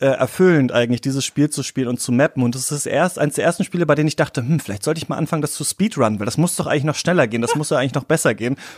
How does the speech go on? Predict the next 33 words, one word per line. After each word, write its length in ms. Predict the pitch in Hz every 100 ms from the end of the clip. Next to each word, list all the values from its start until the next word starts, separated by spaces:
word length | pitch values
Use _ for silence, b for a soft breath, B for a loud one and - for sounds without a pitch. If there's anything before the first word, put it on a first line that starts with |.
| B
Und 200 | 131 156
jetzt 240 | 226 -
habe 140 | 226 196
ich 100 | -
gesehen, 560 | 135 143 175 139 147 B B B -
dass 240 | 139 135
gerade 340 | - 135 196 226
vor 160 | 185
ein 60 | 160
paar 160 | 151 147
Tagen 500 | 143 151 160 139 139
ein 80 | 139
Update 380 | 170 - 147
gekommen 320 | 143 - 135 143
ist 100 | -
für 120 | 143
einen 140 | 123
Hardcore-Modus, 920 | 135 202 - 156 120 117 117 156 175
wo 60 | 139
einfach 280 | 135 147 151
in 100 | 143
allem, 480 | - 147 254 262 262 b b b _
in 100 | 147
allen, 520 | - 151 208 190 185
<laughs> 0 |
äh, 280 | 160 156 156 B B
Leveln 360 | 143 190 160
die 100 | 143
Gegner 260 | 135 185 233
komplett 300 | 180 156 -
anders 360 | 175 202 - - -
platziert 420 | 151 - 233 233
sind. 280 | 123 113